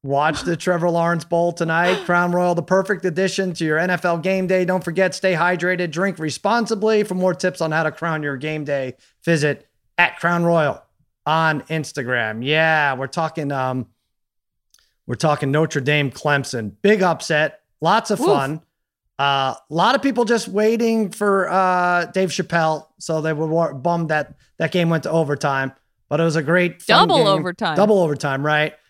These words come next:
Speaker 1: Notre Dame wins. Ian Book, he was the man. Yes, he really was Saturday night.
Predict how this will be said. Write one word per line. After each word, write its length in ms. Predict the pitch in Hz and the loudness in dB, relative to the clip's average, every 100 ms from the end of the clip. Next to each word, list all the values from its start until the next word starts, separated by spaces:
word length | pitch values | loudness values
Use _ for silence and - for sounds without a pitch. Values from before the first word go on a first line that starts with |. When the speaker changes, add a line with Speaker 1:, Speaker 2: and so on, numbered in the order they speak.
| _ _ | _ _
Speaker 1:
Notre 340 | 147 185 190 190 | 0 0 0 0
Dame 320 | 175 160 151 | 0 0 0
wins. 440 | 160 160 165 131 - | 0 0 -2 -6 -4
Ian 260 | 175 180 | -2 -2
Book, 320 | 131 165 160 _ _ _ _ - | 0 0 -2 _ _ _ _ -4
he 140 | 151 | -2
was 120 | 165 | -2
the 40 | 107 | -2
man. 440 | 120 170 156 92 | 2 4 2 -2
Yes, 240 | 98 98 - | -12 -14 -10
he 160 | 101 | -6
really 260 | 135 156 127 | 0 0 0
was 320 | 131 147 107 | 0 0 -2
Saturday 460 | - 123 123 120 117 | -4 -4 -2 -2 0
night. 360 | 120 120 120 | 0 0 -2